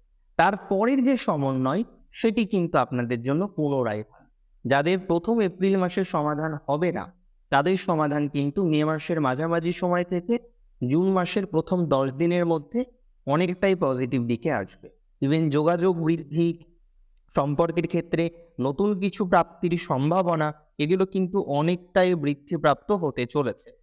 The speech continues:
এই যোগটি আপনাদের জন্য শুভ। অর্থাৎ দ্বিতীয় প্রেডিকশন ছিল প্রেমজ যোগ নিয়ে কিছুটা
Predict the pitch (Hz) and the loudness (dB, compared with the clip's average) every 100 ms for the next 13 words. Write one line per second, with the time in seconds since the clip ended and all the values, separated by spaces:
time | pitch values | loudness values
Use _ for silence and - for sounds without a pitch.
0 | _ _ 180 202 214 208 214 196 151 151 | _ _ 2 4 2 2 2 2 2 0
1 | 143 135 135 127 127 - 107 - - _ | 0 -2 -2 -2 -4 -8 -10 -10 -16 _
2 | _ _ 127 - 147 131 175 220 247 208 | _ _ -2 0 0 0 0 2 2 2
3 | 180 170 - 175 151 - 143 147 - - | 0 -2 -4 -2 -2 0 0 -2 -6 -20
4 | - 165 190 226 214 226 185 180 170 175 | -2 2 4 4 4 2 2 0 0 -2
5 | 175 170 160 147 | -2 -4 -2 0